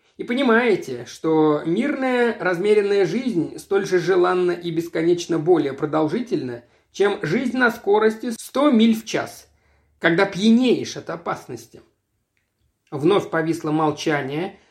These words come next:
после чего Фелдер спокойно сказал: «У вас есть какое-нибудь доказательство в поддержку этого заявления?» «О, я не могу доказать, что вы все участвовали, но уверен, что тот обманщик –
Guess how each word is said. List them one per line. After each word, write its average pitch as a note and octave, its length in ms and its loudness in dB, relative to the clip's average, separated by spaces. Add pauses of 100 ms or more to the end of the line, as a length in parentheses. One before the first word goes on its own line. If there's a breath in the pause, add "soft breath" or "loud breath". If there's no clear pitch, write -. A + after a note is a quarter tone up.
(220 soft breath)
после G3 240 -4
чего G3 240 2
Фелдер A#3 480 0
спокойно D#3 580 -2
сказал: D3 640 -6 (540 soft breath)
«У - 80 -4
вас A3 240 4
есть A3+ 400 0
какое-нибудь G#3+ 720 0
доказательство A#3 800 0
в - 80 -16
поддержку F3+ 560 0
этого E3+ 240 0
заявления?» E3+ 800 4 (340 soft breath)
«О, F3 480 2
я G3 140 2
не G#3+ 100 0
могу G#3 280 0
доказать, G#3+ 840 -2
что - 240 -2
вы F#3 160 0
все A3 300 2
участвовали, D#3 760 0
но F3 180 6
уверен, F#3 440 2
что D3+ 220 -8
тот G#3+ 260 0
обманщик – F3+ 640 -2